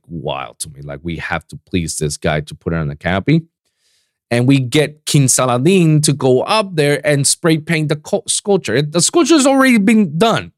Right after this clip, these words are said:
He just wants to spray paint it even more into something more creative. And I'm like, "How much more creative could it be? It's already been painted." "Well, he's gonna repaint it into something new."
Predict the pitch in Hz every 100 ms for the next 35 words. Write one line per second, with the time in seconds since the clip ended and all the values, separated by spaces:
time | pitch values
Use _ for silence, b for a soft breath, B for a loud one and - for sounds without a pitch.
0 | _ 180 175 277 226 226 214 - - 202
1 | 190 190 170 185 190 175 _ _ _ -
2 | 208 190 175 185 185 160 147 - 180 175
3 | 165 170 165 - 147 147 147 104 82 -
4 | _ _ _ _ 135 131 110 - _ _
5 | - 151 175 170 - 160 151 147 143 139
6 | 123 147 110 - 147 151 131 123 107 156
7 | 120 b b b 160 170 160 190 170 170
8 | 170 196 180 175 160 147 - 160 143 135
9 | 139 95